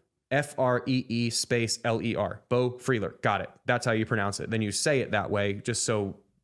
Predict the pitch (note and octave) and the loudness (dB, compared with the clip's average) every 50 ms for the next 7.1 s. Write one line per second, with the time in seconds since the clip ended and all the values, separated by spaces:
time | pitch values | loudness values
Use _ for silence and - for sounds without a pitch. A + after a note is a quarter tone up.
0 | _ _ A#2 A2 A2+ G#2+ A2 G#2+ G#2 G2+ F#2+ - - _ - A2+ G#2+ G#2 G2+ F#2+ | _ _ -2 0 2 2 2 2 2 0 -2 -4 -8 _ -2 0 0 0 0 0
1 | F#2+ F#2 - - A#2 F#2+ G2+ A2 A#2 - - B2+ B2 - - - C#3+ C3 B2+ B2 | -2 -2 -2 -2 -2 -2 -2 -2 -2 0 0 0 0 -2 -2 0 0 2 2 0
2 | - A2+ - B2+ A#2 - A#2 A2 G#2+ A2+ G#2+ - A2 F#2+ F#2+ - C#3 A#2+ G#2 G2+ | -2 -2 0 0 0 2 2 0 2 0 0 -2 -2 -2 0 2 2 2 2 0
3 | - - - - - _ _ - A2+ A2 - C3 B2 G2+ A#2 A2+ G#2 G2 G2+ F#2+ | -4 -10 -20 -20 -20 _ _ -2 0 0 2 2 2 2 2 2 2 2 0 0
4 | - - - - _ _ _ _ _ - A2 A2+ A2 G#2 G#2 G#2 G2 - - - | -4 -10 -20 -20 _ _ _ _ _ -4 0 2 2 4 4 2 0 -2 -6 -14
5 | _ _ _ _ _ _ _ _ _ _ _ _ _ _ _ _ _ - - _ | _ _ _ _ _ _ _ _ _ _ _ _ _ _ _ _ _ -20 -20 _
6 | - - - _ C#3+ A#2+ G#2+ B2 B2+ B2+ B2 C#3 B2 G#2 A#2+ A2+ A2 - - - | -20 -20 -16 _ -6 -2 2 2 2 2 2 2 2 2 2 2 2 0 -6 -18
7 | _ | _